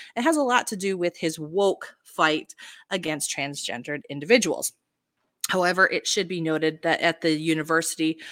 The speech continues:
of the fifteen thousand students that they had the information on, only eight students had noted that they had gender reassignment surgery.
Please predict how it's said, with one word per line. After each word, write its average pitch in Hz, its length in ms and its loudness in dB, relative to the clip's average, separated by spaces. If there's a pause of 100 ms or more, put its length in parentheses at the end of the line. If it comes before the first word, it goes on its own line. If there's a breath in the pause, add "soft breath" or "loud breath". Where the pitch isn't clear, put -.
(140 loud breath)
of 196 100 -2
the 202 100 -2
fifteen 226 520 0
thousand 170 480 2
students 170 500 -2
that 160 140 -6
they 165 100 -2
had 165 260 -6
the - 140 -8
information 170 600 -4
on, 170 260 0 (420 loud breath)
only 277 420 4 (120)
eight 190 400 -2 (180)
students - 680 -6
had 151 600 0 (600)
noted 160 560 -2
that 147 240 -6
they 147 220 -2
had 131 520 -6 (480 loud breath)
gender 156 560 2
reassignment 131 920 -6
surgery. 156 580 2